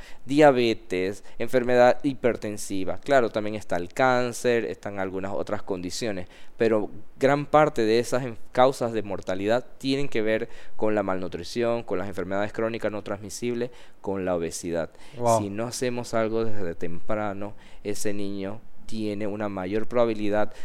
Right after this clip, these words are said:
Speaker 1: de una muerte prematura en una edad productiva, a un adulto joven que murió por un infarto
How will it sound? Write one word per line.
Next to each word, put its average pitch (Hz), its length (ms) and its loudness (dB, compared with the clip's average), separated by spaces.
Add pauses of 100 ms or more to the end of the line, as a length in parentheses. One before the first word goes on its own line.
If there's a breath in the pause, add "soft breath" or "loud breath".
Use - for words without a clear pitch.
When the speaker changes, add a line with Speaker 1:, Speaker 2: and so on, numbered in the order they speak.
(120)
Speaker 1:
de 110 60 0
una 104 160 4
muerte 135 380 4
prematura 135 540 4
en 107 100 6
una 104 180 2
edad 110 200 2
productiva, 151 640 0 (320)
a 92 60 -4
un 92 160 -4
adulto 104 340 2
joven 143 320 0
que 82 160 -2
murió 98 320 2
por 113 160 0
un 95 120 -4
infarto 165 640 0